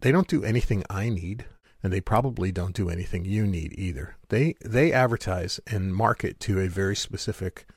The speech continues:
subset of business people, and they should be going directly to those people. Hiring a bunch of aging rock stars to be on the Super Bowl is not going to push their brand forward,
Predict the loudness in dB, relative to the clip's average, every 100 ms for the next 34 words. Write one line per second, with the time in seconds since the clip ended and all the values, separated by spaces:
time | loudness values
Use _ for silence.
0 | _ -10 -2 4 4 4 2 2 0 -2
1 | -6 -2 -2 -2 -4 -4 -4 -4 -4 -8
2 | -8 -14 -16 -2 2 4 2 0 -2 0
3 | 0 0 -2 -4 -4 -8 -8 -6 -6 -6
4 | -6 -6 -6 -10 -12 -20 _ 2 6 8
5 | 8 6 6 2 2 -2 0 2 4 4
6 | 2 4 4 2 0 0 2 4 2 4
7 | 2 2 -8 -20 -20 -18 -14 2 2 4
8 | 2 2 0 0 0 0 2 0 0 -4
9 | -2 -2 -4 -4 -2 0 -2 -2 -2 -2
10 | -2 0 0 0 -2 -2 0 2 4 2
11 | 0 -2 -4 -4 -10